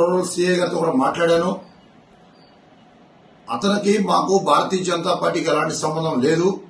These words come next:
గతంలో ఎప్పుడో ఒకటి రెండు సార్లు మా కార్యకర్తలతో కలిసి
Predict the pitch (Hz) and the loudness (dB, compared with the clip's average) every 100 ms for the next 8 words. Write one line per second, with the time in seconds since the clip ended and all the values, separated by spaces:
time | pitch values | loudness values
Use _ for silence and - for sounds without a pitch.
0 | - - _ - - - - - - 135 | -20 -20 _ -20 -20 -20 -20 -20 -10 -4
1 | 160 208 220 220 185 175 202 214 175 - | 0 2 4 6 6 4 4 6 4 0
2 | - - - _ - _ _ - _ _ | -6 -20 -20 _ -20 _ _ -20 _ _
3 | - - - - - 120 196 190 190 - | -20 -20 -20 -20 -10 -2 0 2 0 0
4 | 180 202 202 190 - - 190 196 202 185 | 2 2 2 0 2 0 0 -2 -2 -2
5 | 185 175 170 - 190 | -2 0 -2 2 2